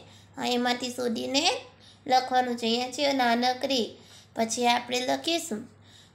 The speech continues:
તો કે સાથી. તો અહીંયા તમે લખો સાથી. પછી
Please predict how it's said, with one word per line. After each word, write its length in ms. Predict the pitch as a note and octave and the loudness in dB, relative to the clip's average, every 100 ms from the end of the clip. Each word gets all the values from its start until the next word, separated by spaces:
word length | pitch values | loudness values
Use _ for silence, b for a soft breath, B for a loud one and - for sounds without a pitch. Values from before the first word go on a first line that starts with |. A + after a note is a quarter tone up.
| - | -12
તો 80 | |
કે 180 | - A#3+ | -4 -2
સાથી. 920 | A3+ A#3+ A#3 A#3+ A#3+ C#4+ C#4 A3 - - b b b b | -2 0 2 2 0 4 4 4 0 -14 b b b b
તો 60 | - | -8
અહીંયા 280 | A3 G#3+ A3 | -4 -4 -4
તમે 320 | A3 G#3+ G#3+ | -4 -6 -6
લખો 640 | A3 A3 - A#3+ A#3+ D4 - - | -6 -8 -10 -8 -4 -4 -6 -8
સાથી. 800 | A#2 A2+ A#2 - B2+ A#2 A#2 - - - - - - - - b b b b b - | -6 -4 -4 -8 -8 -6 -8 -10 -20 -20 -20 -20 -20 -20 -20 b b b b b -4
પછી 680 | A#3 A3+ - B3+ C4+ D#4 | -2 -2 -4 0 2 2